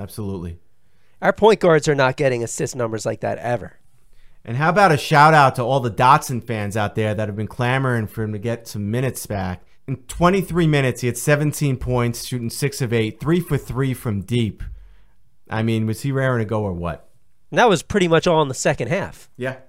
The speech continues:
Speaker 2: Dotson and Trier were the only reasons that that game wasn't a blowout, 'cause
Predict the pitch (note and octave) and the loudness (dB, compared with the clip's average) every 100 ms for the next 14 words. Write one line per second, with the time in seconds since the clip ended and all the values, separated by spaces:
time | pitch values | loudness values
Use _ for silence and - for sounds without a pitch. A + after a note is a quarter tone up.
0 | - - C3 D3 - E3 C#3 - F3+ D#3 | -12 0 2 2 0 -4 -4 -4 0 0
1 | B2 A#2+ B2 C3+ D3+ F3 F3 D3 C#3+ A#2 | 0 -4 -6 -2 -2 -2 -2 -2 -2 -2
2 | A#2 G#2 - G#2 B2 A2+ - A#2+ A2 A2+ | -4 -6 -6 -4 -2 -4 -6 -8 -6 -6
3 | A2+ A2+ F#2+ - - - - G#2 G#2 D#2+ | -4 -6 -10 -16 -18 -12 -10 -8 -8 -8
4 | C#2 - - - - - - B2+ A2+ G2 | -12 -18 -20 -20 -20 -20 -14 -8 -6 -6
5 | F#2 | -10